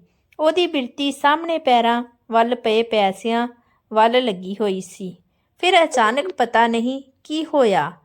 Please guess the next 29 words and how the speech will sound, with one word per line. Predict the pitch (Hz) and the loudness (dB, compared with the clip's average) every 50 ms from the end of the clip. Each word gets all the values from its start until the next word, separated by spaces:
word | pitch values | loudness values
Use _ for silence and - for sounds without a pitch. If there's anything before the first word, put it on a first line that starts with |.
| _ _ _ _ _ _ - | _ _ _ _ _ _ -8
ਉਸ | 339 349 339 - 285 | -6 -4 0 0 0
ਅੱਗੇ | 240 233 - 294 302 302 | 0 0 -4 -2 -2 0
ਵੱਧ | 277 240 202 190 233 | 2 2 2 2 0
ਕੇ | 226 - 285 285 | -6 -6 -8 -8
ਪੈਸਿਆਂ | 285 - 240 226 220 220 220 - 277 285 285 | -4 -2 0 0 0 0 -2 -2 -2 -2 -2
ਨੂੰ | 269 262 269 277 | -2 -4 -4 -4
ਮੁੱਠ | 240 247 285 311 302 - - 320 | -4 -2 -4 -4 -4 -8 -8 -6
ਵਿੱਚ | 330 294 277 - | -6 -6 -6 -8
ਘੁੱਟ | 233 - - 233 233 233 233 | -10 -4 0 0 0 0 -2
ਲਿਆ। | 208 185 175 170 156 151 160 - _ _ _ _ _ _ _ _ _ _ _ _ _ _ _ _ 220 | -6 -4 -4 -4 -4 -4 -6 -12 _ _ _ _ _ _ _ _ _ _ _ _ _ _ _ _ -4
"ਰੁਕੋ | 240 247 - 294 294 | -4 0 4 2 2
ਜ਼ਰਾ, | 294 285 285 240 220 214 226 262 285 - _ _ _ _ _ _ _ | 4 4 2 2 4 4 2 2 0 -8 _ _ _ _ _ _ _
ਮੈਨੂੰ | 269 262 269 269 285 302 311 320 302 294 | -2 0 0 0 0 -2 -4 -4 -4 -6
ਇੱਕ | - 285 269 277 277 302 | -4 -6 -6 -2 -2 -4
ਕੰਮ | 294 294 269 240 240 247 254 | 0 2 0 2 2 0 -4
ਚੇਤੇ | 247 - 254 208 - - - 240 226 208 | -6 -4 -4 -4 -4 -4 -4 -2 0 0
ਆਇਆ।" | 185 160 143 120 123 156 - _ _ _ _ _ _ - _ _ _ _ _ _ _ - - | 0 0 -2 -6 -8 -12 -14 _ _ _ _ _ _ -20 _ _ _ _ _ _ _ -10 -2
ਇੰਨਾ | 240 226 233 240 254 262 269 | -2 0 0 2 0 0 0
ਕਹਿੰਦਿਆਂ | 269 - 233 247 277 294 320 311 311 294 | 0 -2 -2 -2 -2 -2 2 2 2 2
ਹੀ | 294 294 254 214 | 2 -2 -2 -2
ਉਹ | 202 196 - 226 226 233 226 - - _ _ _ _ | -2 0 0 0 0 0 -2 -10 -20 _ _ _ _
ਛੁੱਟ | - - - 320 330 330 330 - - | -16 -8 0 2 2 2 2 2 0
ਵੱਟ | 285 254 220 208 208 - - | 2 2 2 0 0 -4 -10
ਕੇ | 208 - 226 226 233 233 226 - _ - | -8 -2 0 0 0 -2 -4 -12 _ -8
ਅੱਡੇ | 240 214 196 208 247 262 | -6 -6 0 2 4 4
ਵੱਲ | 247 240 214 190 190 190 | 4 4 2 0 0 -2
ਨੂੰ | 196 208 247 277 - _ _ _ _ _ | -4 -4 -6 -6 -8 _ _ _ _ _
ਦੌੜ | 214 202 202 208 202 180 | 0 0 2 2 2 0
ਪਿਆ। | 175 - 185 160 - - | -2 -6 -10 -12 -12 -14